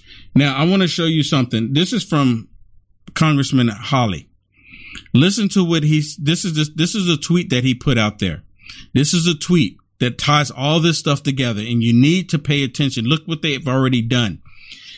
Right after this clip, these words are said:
Senator Hawley said the administration that activated the F B I against parents at school board meetings now created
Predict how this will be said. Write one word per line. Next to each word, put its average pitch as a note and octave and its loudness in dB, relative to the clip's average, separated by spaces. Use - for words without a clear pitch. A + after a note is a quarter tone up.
Senator A#3 2
Hawley F3+ 0
said D3 -2
the C3 2
administration F#3 2
that C#3+ -2
activated C#3 -2
the C3 0
F G3 0
B G#3 2
I E3 0
against C#3 -2
parents G3+ 0
at C3+ -2
school G3 2
board G3+ 2
meetings D3 4
now F#3+ 2
created D3+ -2